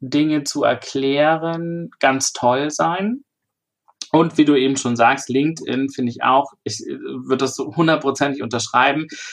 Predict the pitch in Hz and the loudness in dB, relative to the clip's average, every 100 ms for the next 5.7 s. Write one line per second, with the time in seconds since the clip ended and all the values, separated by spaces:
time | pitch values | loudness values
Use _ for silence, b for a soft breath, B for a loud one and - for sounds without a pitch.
0 | B 135 135 135 131 - _ 120 120 135 | B -2 0 0 -2 -10 _ 2 4 6
1 | 151 147 147 B B B - - 135 143 | 6 4 2 B B B -8 0 2 2
2 | - 139 131 131 131 - 120 127 123 127 | 2 0 0 0 -2 -2 0 0 0 -2
3 | 131 151 156 139 127 127 117 127 135 147 | 0 0 0 0 0 -2 -2 0 2 0
4 | 151 - 143 160 - - 131 131 131 127 | -6 -4 -6 -6 -10 -2 0 0 -2 -2
5 | 127 120 127 123 123 123 | -4 -2 2 4 4 2